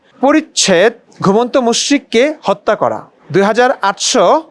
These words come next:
তেরো নং হাদিস। একজন ঘুমন্ত মুশরিককে হত্যা করেছে নবী, নবীর সাহাবীরা। পুরো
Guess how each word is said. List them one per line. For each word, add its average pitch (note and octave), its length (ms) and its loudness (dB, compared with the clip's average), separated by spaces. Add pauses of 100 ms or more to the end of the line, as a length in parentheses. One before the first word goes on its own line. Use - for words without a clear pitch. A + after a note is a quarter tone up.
(120)
তেরো A3+ 200 4
নং B3 200 -2
হাদিস। - 640 -8 (160)
একজন G3+ 340 -2
ঘুমন্ত A#3+ 540 0
মুশরিককে C#4 760 0
হত্যা F#3+ 280 -2
করেছে D3 360 -2
নবী, B2+ 220 -4 (140)
নবীর D#3+ 180 0
সাহাবীরা। B2+ 500 -8 (380)
পুরো F#3+ 140 0